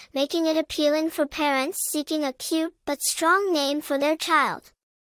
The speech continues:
The name Tilly traces its roots back to the German name Matilda,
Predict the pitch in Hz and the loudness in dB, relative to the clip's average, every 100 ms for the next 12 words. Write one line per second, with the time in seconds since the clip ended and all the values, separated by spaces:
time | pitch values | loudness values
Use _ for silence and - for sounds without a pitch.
0 | _ _ _ _ _ 302 302 285 349 415 | _ _ _ _ _ 0 2 2 0 0
1 | - 339 320 392 - - 277 285 330 320 | 0 0 2 0 -2 0 0 0 -2 -2
2 | 311 - 269 269 269 - 254 254 - - | -4 -4 -2 -2 -2 -2 0 0 -2 -6
3 | 277 240 269 269 339 370 302 262 262 269 | -4 -2 0 0 2 2 2 0 0 -2
4 | - 294 294 247 202 | -2 0 0 -2 -6